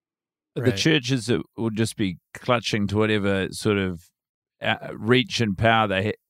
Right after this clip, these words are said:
Speaker 1: you know, uh, I, I can't imagine any, any church that's spearheaded by an old white guy is really wanna,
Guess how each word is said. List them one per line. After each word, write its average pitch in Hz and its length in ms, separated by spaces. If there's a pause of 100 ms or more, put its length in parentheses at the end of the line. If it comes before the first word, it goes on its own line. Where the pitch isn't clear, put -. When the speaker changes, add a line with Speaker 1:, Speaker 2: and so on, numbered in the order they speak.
(200)
Speaker 1:
you 131 100
know, 90 260 (260)
uh, - 20
I, 104 320 (140)
I 110 140
can't 123 260
imagine 101 640
any, 98 320 (280)
any 101 260
church 101 480
that's 69 340 (280)
spearheaded 101 640
by 87 240
an 90 100
old 90 260
white 95 300
guy 90 340 (560)
is 92 180
really 104 280
wanna, 90 320